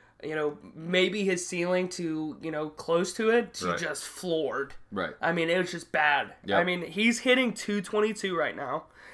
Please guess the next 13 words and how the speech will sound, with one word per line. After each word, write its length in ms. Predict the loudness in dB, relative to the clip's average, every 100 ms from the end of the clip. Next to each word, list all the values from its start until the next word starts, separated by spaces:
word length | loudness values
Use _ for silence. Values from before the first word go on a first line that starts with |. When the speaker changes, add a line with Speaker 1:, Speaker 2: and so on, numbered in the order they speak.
| -18 -10
Speaker 1:
He's 140 | 2
got 160 | 4 4
a 40 |
two 260 | 2 -2 2
seventy-five 640 | 4 4 4 6 6 6
on 140 | 2
base 240 | 2 0 0
percentage. 640 | -4 -4 -6 -6 -8 -12 -20 -20 -12
He's 220 | -4 -2 4
slugging 380 | 8 8 6
three 260 | 2 0 0
thirty-three. 720 | 4 4 2 0 0 0 -4 -14 -20 -20 -20 -20 -20 -20 -20 -20 _ 4
That's, 400 | 6 6 0